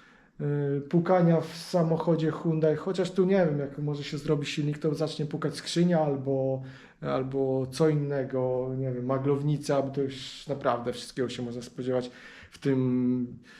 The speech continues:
w tym dziadostwie, że tak powiem. No bo to jest dziadostwo, sto pięćdziesiąt tysięcy to sorry, no to żeby silnik pukał po stu pięćdziesięciu tysiącach,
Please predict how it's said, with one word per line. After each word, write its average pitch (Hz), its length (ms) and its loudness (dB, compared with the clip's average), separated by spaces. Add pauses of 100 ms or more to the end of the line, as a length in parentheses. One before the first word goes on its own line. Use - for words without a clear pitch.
w - 60 -20
tym 131 220 -2
dziadostwie, 131 580 2
że 131 120 -4
tak 127 240 -6
powiem. 131 280 0
No 214 80 0
bo 277 120 -6
to 277 100 0
jest 220 120 4
dziadostwo, 185 460 6
sto - 160 -2
pięćdziesiąt 156 360 0
tysięcy 156 360 -2
to 151 120 -4
sorry, 131 320 -2
no 123 140 -2
to 123 440 0 (440)
żeby 127 540 -2 (240)
silnik 156 400 2
pukał 160 260 -2
po 147 100 -8
stu - 160 -6
pięćdziesięciu 135 480 -2
tysiącach, 127 640 -6